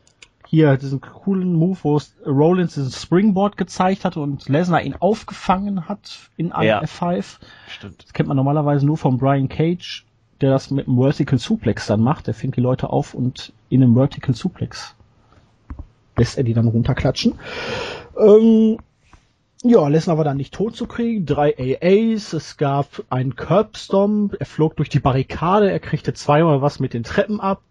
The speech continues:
Speaker 1: und flog, la-, oder legte sich dann, besser gesagt, irgendwann auf den Tisch.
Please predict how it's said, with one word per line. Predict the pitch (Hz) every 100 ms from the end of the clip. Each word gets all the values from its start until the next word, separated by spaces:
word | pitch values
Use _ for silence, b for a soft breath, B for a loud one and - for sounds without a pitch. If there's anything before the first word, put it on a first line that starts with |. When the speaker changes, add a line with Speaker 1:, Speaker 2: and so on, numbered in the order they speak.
| - _
Speaker 1:
und | 147 143
flog, | - - - - - - 170 220 226
la-, | 185 165 - 160 -
oder | 143 135
legte | 143 247 - 120
sich | 117
dann, | 117 107
besser | 110 120
gesagt, | 120 113 175
irgendwann | 160 151 147
auf | 127 -
den | 123
Tisch. | - 294 - -